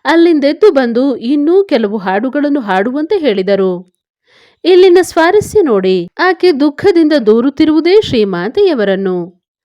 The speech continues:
ಆದರೆ ಅವರೇ ಆಕೆಯ ಹಾಡನ್ನು ಆಸ್ವಾದಿಸಿ ಇನ್ನಷ್ಟು ಹಾಡುವಂತೆ ಹೇಳುತ್ತಿದ್ದಾರೆ. ಹೀಗಾದರೂ ಅವರು ತನ್ನ ಮೇಲೆ ಸಂಪ್ರೀತರಾಗಿ ಕೃಪೆ ಮಾಡಿಯಾರು ಎಂಬ ನಿರೀಕ್ಷೆಯಿಂದ ಆಕೆ ಇನ್ನೂ ಕೆಲವು ಹಾಡುಗಳನ್ನು ಹಾಡಿದಳು.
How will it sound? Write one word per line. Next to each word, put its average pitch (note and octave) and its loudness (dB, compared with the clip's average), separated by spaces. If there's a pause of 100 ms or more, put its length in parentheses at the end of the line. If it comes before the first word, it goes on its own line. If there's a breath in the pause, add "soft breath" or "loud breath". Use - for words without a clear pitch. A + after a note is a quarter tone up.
(260)
ಆದರೆ F#3+ -6
ಅವರೇ G3+ -2
ಆಕೆಯ F#3+ -2
ಹಾಡನ್ನು F#3+ -4
ಆಸ್ವಾದಿಸಿ F#3 -6 (260 soft breath)
ಇನ್ನಷ್ಟು E4+ 0
ಹಾಡುವಂತೆ F4 0
ಹೇಳುತ್ತಿದ್ದಾರೆ. F#3+ -2 (560)
ಹೀಗಾದರೂ F#4 4
ಅವರು D#4+ 2
ತನ್ನ C#4+ 0
ಮೇಲೆ D4 -2
ಸಂಪ್ರೀತರಾಗಿ A3 -2
ಕೃಪೆ G3+ -2
ಮಾಡಿಯಾರು C#4 -2
ಎಂಬ B3 0
ನಿರೀಕ್ಷೆಯಿಂದ F#3+ -4 (520 soft breath)
ಆಕೆ E4 2
ಇನ್ನೂ D#4+ 4
ಕೆಲವು B3 0
ಹಾಡುಗಳನ್ನು G3 -2
ಹಾಡಿದಳು. F#3+ -4